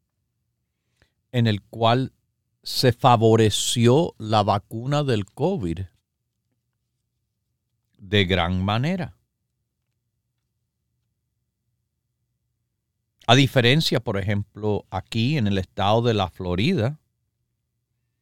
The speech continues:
que aunque recientemente los Centros de Control y Prevención de Enfermedad han dicho que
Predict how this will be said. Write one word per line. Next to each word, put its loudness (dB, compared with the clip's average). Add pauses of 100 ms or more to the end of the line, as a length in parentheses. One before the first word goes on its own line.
(760)
que 4
aunque 2 (1160)
recientemente 2
los -2
Centros 0
de 0
Control -2
y 2
Prevención 0
de -2
Enfermedad 2 (840)
han 2
dicho 0
que 2